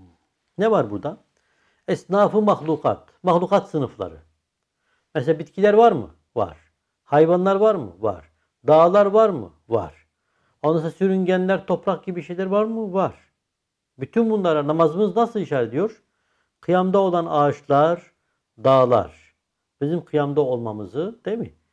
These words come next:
Ee, ne yapıyoruz? Temsil ediyoruz o kıyamda olmakla. Ondan sonra rükuda olan hayvanlar var.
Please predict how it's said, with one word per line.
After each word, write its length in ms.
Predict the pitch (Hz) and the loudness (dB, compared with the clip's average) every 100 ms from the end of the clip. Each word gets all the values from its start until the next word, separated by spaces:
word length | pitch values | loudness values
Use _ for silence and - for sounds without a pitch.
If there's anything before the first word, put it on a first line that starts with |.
| _ _ _ - | _ _ _ -16
Ee, 360 | 107 101 104 | -12 -12 -8
ne 40 | 117 | -6
yapıyoruz? 300 | - 185 - | -6 -6 -2
Temsil 280 | 147 - | -2 0
ediyoruz 540 | 123 104 95 87 - _ | -4 -4 -8 -10 -18 _
o 220 | 117 104 | -6 -6
kıyamda 340 | - 101 95 98 | -6 -10 -6 -4
olmakla. 440 | 95 87 _ - _ _ _ _ - | -4 -8 _ -20 _ _ _ _ -6
Ondan 140 | 185 | -6
sonra 160 | 185 185 | -2 -2
rükuda 440 | 190 190 185 208 | -4 -4 2 2
olan 160 | 185 202 | 2 -2
hayvanlar 560 | 170 185 180 185 185 165 | -2 -2 -2 -2 -2 -4
var. 380 | 92 76 _ | -6 -12 _